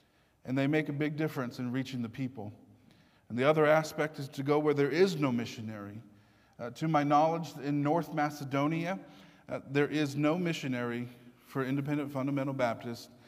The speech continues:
holding to the King James Bible, preaching God's word. Not one. Well, that's where it all started. That's where Paul went.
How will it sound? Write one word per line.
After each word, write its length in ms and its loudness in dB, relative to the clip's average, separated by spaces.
holding 300 -2
to 140 -4
the 80 -6
King 300 -2
James 300 -4
Bible, 440 -2
preaching 400 -6
God's 320 -4
word. 300 -6
Not 280 -2
one. 440 -2
Well, 120 0
that's 200 2
where 140 4
it 40 6
all 140 6
started. 560 0
That's 200 0
where 120 8
Paul 320 6
went. 420 2